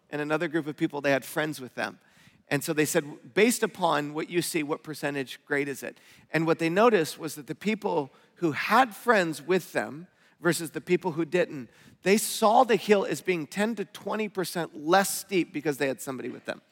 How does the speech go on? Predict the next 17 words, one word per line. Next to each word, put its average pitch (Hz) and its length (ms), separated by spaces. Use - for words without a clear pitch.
And 185 160
what 185 100
it's 165 140
saying 226 380
is, 156 280
when 160 160
you 196 120
look 254 240
to 240 80
your 208 160
future, 180 480
the 135 140
hill 226 480
in 170 240
front 180 300
of 143 160
you 135 240